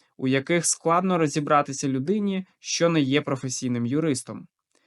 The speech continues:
Закон повинен бути простим і зрозумілим усім. Поліція має бути підзвітна місцевим громадам,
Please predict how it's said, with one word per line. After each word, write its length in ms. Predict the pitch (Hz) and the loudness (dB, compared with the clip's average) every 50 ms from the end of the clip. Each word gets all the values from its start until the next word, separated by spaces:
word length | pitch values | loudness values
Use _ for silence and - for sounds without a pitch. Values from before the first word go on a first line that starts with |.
| _ _ _ _ _ | _ _ _ _ _
Закон 500 | - 120 120 135 127 - - 254 269 247 | -6 -2 0 0 0 2 2 0 0 2
повинен 440 | - 202 180 180 202 196 190 175 160 | 0 0 0 0 0 0 0 0 0
бути 220 | 160 180 - 165 | 0 0 -2 -2
простим 560 | 151 - 170 151 135 - - - 208 247 247 | -4 -2 -2 -2 -2 -2 -2 -2 0 0 0
і 40 | 220 | 0
зрозумілим 720 | 175 - - 151 139 135 139 135 135 139 143 156 160 165 170 | -2 -2 -2 -4 -2 -2 -2 -2 0 0 0 0 0 -2 -4
усім. 420 | 185 - - - 185 135 113 117 - _ _ _ _ _ _ _ _ _ _ _ _ _ | -4 -6 -4 -4 -2 -2 -4 -6 -10 _ _ _ _ _ _ _ _ _ _ _ _ _
Поліція 520 | - 135 131 143 185 233 - - - 175 | 0 2 4 4 2 0 0 0 0 2
має 240 | 151 143 139 139 139 | 2 4 4 2 2
бути 240 | 131 135 143 - 147 | 2 0 -2 -4 -6
підзвітна 640 | 127 - 135 123 120 123 123 127 151 180 - 202 190 | -6 -6 -8 -6 -6 -6 -4 -4 -4 -4 -4 -4 -2
місцевим 600 | 180 151 139 - - - - 131 127 127 131 135 | -2 -2 -2 -4 -4 -2 0 0 2 2 0 -2
громадам, 560 | 143 170 185 202 208 190 147 117 107 104 123 | -2 -4 -2 2 2 2 2 0 -4 -8 -12